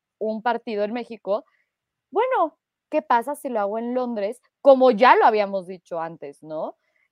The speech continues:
Y aquí me puse a ver lo del I H M A, quiénes estaban, y pues las únicas personas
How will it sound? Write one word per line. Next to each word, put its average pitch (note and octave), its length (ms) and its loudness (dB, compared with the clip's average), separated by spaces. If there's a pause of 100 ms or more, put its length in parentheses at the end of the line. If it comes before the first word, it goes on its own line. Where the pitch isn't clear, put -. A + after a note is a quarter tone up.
(100)
Y A#3+ 80 -4
aquí C4 220 -4
me F#4 140 -4
puse F#4+ 200 -10
a F4+ 40 -2
ver E4+ 100 -2
lo F4 80 2
del D4+ 100 2
I C4+ 40 2
H C#4+ 280 -2
M B3+ 180 -6
A, A3+ 120 -6
quiénes B3+ 280 -10
estaban, A3 640 -4 (480)
y A3+ 60 -16
pues C4+ 120 -10
las D4+ 160 -2
únicas F#4+ 300 -10
personas D4+ 540 -6